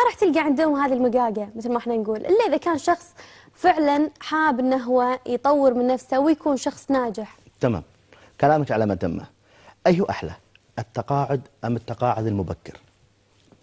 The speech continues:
Speaker 1: تقاعد مبكر بس في فلوس؟ عندي شركة،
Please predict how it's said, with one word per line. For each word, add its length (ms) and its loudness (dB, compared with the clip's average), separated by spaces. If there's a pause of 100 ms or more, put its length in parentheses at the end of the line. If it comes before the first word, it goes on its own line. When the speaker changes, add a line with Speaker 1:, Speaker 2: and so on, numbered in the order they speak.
(760)
Speaker 1:
تقاعد 320 0
مبكر 300 0
بس 160 -4
في 100 0
فلوس؟ 280 2 (800)
عندي 320 2
شركة، 360 2